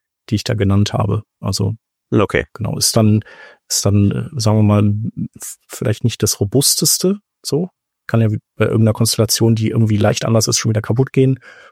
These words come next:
Speaker 1: Aber ich hatte es jetzt auch nur an einer Stelle und dann hab ich's halt so gefixt da. Genau.
Speaker 2: Ah, verstehe.
Speaker 1: Und der An-
Speaker 2: Ich hab ja einen, einen, einen vergleichbaren Use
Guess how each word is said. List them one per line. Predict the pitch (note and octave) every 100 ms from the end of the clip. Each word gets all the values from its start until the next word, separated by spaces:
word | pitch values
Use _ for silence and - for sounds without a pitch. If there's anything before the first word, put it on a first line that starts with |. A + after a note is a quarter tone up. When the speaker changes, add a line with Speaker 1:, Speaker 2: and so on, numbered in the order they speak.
| _ _ _ _ _
Speaker 1:
Aber | A2+ G#2 G2+ G2+
ich | -
hatte | A2+ A2+
es |
jetzt | A2+ G#2+
auch | -
nur | A2 G#2+
an | G#2+
einer | G#2+ G#2+
Stelle | - A2 G#2+ G#2+
und | G2+ -
dann | G#2
hab | G2+
ich's | A2 -
halt | A2
so | - G2+
gefixt | G2+ - - - -
da. | - - _ _ _
Genau. | - - G#2 - _ _ _ _
Speaker 2:
Ah, | G2 F2+ - _ _
verstehe. | A2+ - F#2 F#2+ _ _ _ _ _ _
Speaker 1:
Und | C#3+ D3+
der | -
An- | C3+ -
Speaker 2:
Ich | -
hab | C#3+
ja | A#2+
einen, | B2
einen, | A#2 B2+
einen | B2+
vergleichbaren | - A#2+ A#2+ D3+ - B2 A#2+
Use | A#2